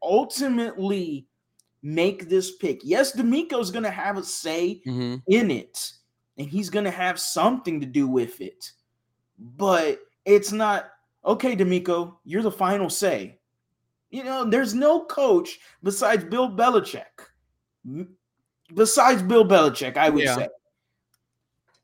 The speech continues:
Speaker 1: Maybe, maybe Andy Reid, but who knows? But we know Belichick for sure. There's no coach. It's just, that's ridiculous statements.
Speaker 2: Yeah.
Speaker 1: It's ridiculous.
Speaker 2: And it's kind of, you know, like I said,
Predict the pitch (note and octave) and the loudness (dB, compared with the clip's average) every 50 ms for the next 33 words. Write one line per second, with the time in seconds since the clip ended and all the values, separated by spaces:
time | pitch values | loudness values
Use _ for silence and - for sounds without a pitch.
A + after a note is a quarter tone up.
0 | _ _ _ - G3 G3 A3 A#3 B3 B3 A3+ A3+ A3 A#3+ B3 B3 B3+ B3+ B3 B3+ | _ _ _ -2 0 2 4 4 4 4 4 2 2 2 2 4 4 4 4 2
1 | B3 B3 B3+ C4 C4 B3 B3+ B3 A#3+ A#3+ A3+ A3 A3 G#3+ F#3 G#3+ G#3+ G3+ C4+ C4 | 2 2 2 2 2 2 2 0 0 0 0 0 0 0 -2 -2 0 2 2 2
2 | A3+ G3 D#3+ C3+ B2+ - - _ _ _ - F#3 G3 A#3 C4+ B3+ A#3 B3+ A#3+ A3+ | 2 2 2 0 -2 -6 -12 _ _ _ 4 4 6 6 6 4 4 4 4 4
3 | F3 G3 A3 A3 G#3+ G#3 - - G#3 F#3+ - - - E3 D#3 - - - - G#3 | 4 6 6 8 6 6 6 4 2 2 2 -2 -6 -6 -4 -4 -6 -4 0 2
4 | G#3 E3 C3+ A#2+ A2 B2 - _ _ _ _ _ _ _ _ _ _ _ _ _ | 4 4 4 2 0 -4 -10 _ _ _ _ _ _ _ _ _ _ _ _ _
5 | _ _ _ _ _ _ - G3+ G#3 G3 F3+ F#3+ A3 C4 C#4 C#4+ C#4 - - A3 | _ _ _ _ _ _ 0 2 2 2 0 -2 0 2 2 2 2 0 -2 -2
6 | F3+ D#3+ D#3 G3+ A#3+ C#4+ B3+ - - C4 B3+ - - D#4 C#4+ C#4 C4 C4 A#3 F3+ | -2 -2 -4 -6 -10 -10 -10 -10 -12 -12 -8 -2 -2 -2 0 -2 -4 -8 -8 -4
7 | - B3+ B3+ - G#3+ G3 F3+ D3 - - - B2+ A2+ - - - _ - - - | -4 -4 -4 -4 -6 -6 -6 -6 -6 -8 -12 -12 -14 -14 -16 -20 _ -16 -10 -4
8 | C#3+ C#3+ - A3 - F#3+ E3+ - G#2 D#2+ - - _ _ _ _ - - _ _ | 0 0 0 0 -2 -6 -10 -10 -10 -12 -12 -14 _ _ _ _ -16 -16 _ _
9 | _ - - - - - _ _ _ _ _ _ _ _ _ _ _ _ _ _ | _ -20 -20 -20 -20 -20 _ _ _ _ _ _ _ _ _ _ _ _ _ _
10 | _ _ _ _ _ _ _ _ _ _ _ _ _ _ E3 F3+ F#3+ G3+ G#3 G3 | _ _ _ _ _ _ _ _ _ _ _ _ _ _ 0 2 2 2 2 0
11 | - - A3+ G3 B3 A3+ - A3+ B3 A#3+ A#3 A3+ G#3+ G3+ - - - - - E3 | 0 -2 -2 -2 -2 -2 -2 -2 0 2 4 4 4 4 2 -2 -8 -12 -6 -6
12 | F#3 F#3 F3+ - F3+ E3 D3+ | -6 -6 -4 -2 -2 -2 -2